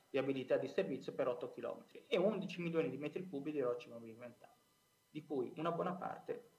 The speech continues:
di natura anche amiantifera.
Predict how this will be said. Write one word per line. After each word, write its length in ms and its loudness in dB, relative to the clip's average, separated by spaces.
di 100 -12
natura 500 -4
anche 460 -8
amiantifera. 720 -8